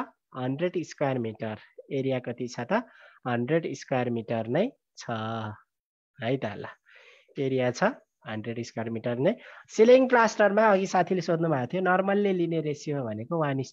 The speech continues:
to थ्री हो है। सिलिङ प्लास्टरको लागि वान is to थ्री रेसियो हामी नर्मलले लिन्छौँ। अब यसमा पनि है, यसमा पनि सिमेन्ट निकाल्नको लागि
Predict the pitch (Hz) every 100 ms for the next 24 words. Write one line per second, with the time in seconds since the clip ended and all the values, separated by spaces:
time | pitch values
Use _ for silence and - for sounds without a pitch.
0 | 170 170 - 202 175 113 _ _ _ _
1 | - 127 190 - 139 123 123 - - -
2 | 117 127 117 131 247 - - - - 160
3 | 151 147 - 214 208 - 190 165 139 -
4 | 143 104 113 147 127 120 117 117 120 110
5 | 110 190 233 - - - - - 262 220
6 | 185 214 160 _ - 247 269 262 226 160
7 | 135 165 - _ _ _ 147 208 _ _
8 | _ - 214 - 208 196 139 120 147 -
9 | _ _ - - 262 294 269 220 214 196
10 | 190 185 170 135 127 156 -